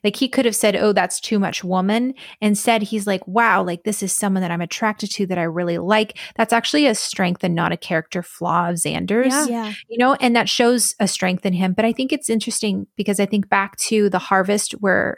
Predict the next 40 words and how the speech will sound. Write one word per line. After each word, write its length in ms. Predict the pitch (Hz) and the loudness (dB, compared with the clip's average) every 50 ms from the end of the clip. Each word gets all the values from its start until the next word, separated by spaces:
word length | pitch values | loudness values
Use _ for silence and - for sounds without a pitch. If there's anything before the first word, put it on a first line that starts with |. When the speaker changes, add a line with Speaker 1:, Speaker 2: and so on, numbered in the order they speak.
| - _ | -8 _
Speaker 1:
Buffy 360 | - 202 - 196 190 - 202 190 | -6 0 0 0 0 0 -2 0
says, 220 | - 202 190 175 | 0 0 0 2
"No, 120 | 185 190 | 2 0
you 200 | 185 185 185 196 | 2 2 0 0
stay 220 | 190 - - 190 185 | -2 0 0 -2 -2
here. 240 | - - 190 185 180 | -2 -2 -2 0 2
I'm 120 | 185 185 | 2 2
gonna 140 | 185 180 185 | 2 0 0
go 160 | 180 180 180 | 0 0 0
save 340 | 175 - - 185 190 190 170 | 0 0 -2 -2 -4 -4 -4
Jesse." 580 | - - 185 175 - - - 226 233 240 226 - - - - - - | -4 -4 -2 -2 -2 -2 -2 0 0 0 -2 -4 -12 -14 -14 -10 -2
And 100 | 208 202 | -2 0
he 120 | - 220 208 | 2 2 0
says, 280 | - - 196 185 - | 2 2 2 2 4
"Oh, 100 | 202 202 | 2 2
it's 120 | 190 185 - | 2 0 -2
because 560 | - 208 - - 202 196 190 190 185 - - - - - - _ | -4 -4 -2 0 2 4 4 2 2 -2 -6 -10 -16 -20 -10 _
I'm 180 | - 202 202 196 | 0 2 2 2
less 380 | 196 190 196 190 190 - - | 2 2 2 2 0 0 -2
than 260 | - 196 185 185 180 175 | -2 -2 0 0 0 0
man." 560 | 175 175 175 175 175 180 185 196 202 226 - - - - - - - _ - - - | 0 0 2 2 2 2 2 2 0 0 -4 -8 -16 -20 -20 -20 -20 _ -20 -14 -4
And 120 | - 226 226 | -2 0 2
I 120 | 220 214 | 2 2
think 220 | - 247 262 269 | 0 0 -2 -2
Speaker 2:
Mm. 20 | 247 | -4
Speaker 1:
that 140 | 254 254 - | -6 -2 0
that 220 | 220 - - - | 0 0 2 0
sets 360 | - - - 226 185 - - 220 | 0 2 2 2 0 0 0 -2
up 180 | 202 - - | -2 -2 -2
Xander's 520 | - - - 202 196 196 190 180 180 180 - - | -6 -4 -2 0 0 0 0 -2 -2 -4 -2 0
arc, 380 | 202 208 - - - - - _ - | 2 2 2 0 -6 -12 -20 _ -2
'cause 220 | 247 247 240 - - - _ - | -2 0 0 -4 -10 -18 _ -2
by 160 | 208 226 220 | 0 2 2
the 80 | 220 233 | 2 2
time 200 | - 269 285 294 | 0 0 0 0
we 100 | 330 311 | 0 0
get 160 | 269 262 254 | -2 -4 -4
to 100 | - 214 | -4 -6
season 420 | - - 233 233 208 - 196 185 | -4 -2 -2 -2 -2 -2 -2 -4
seven 520 | 185 - 247 254 269 226 190 175 185 190 | 0 0 2 2 2 2 2 2 0 0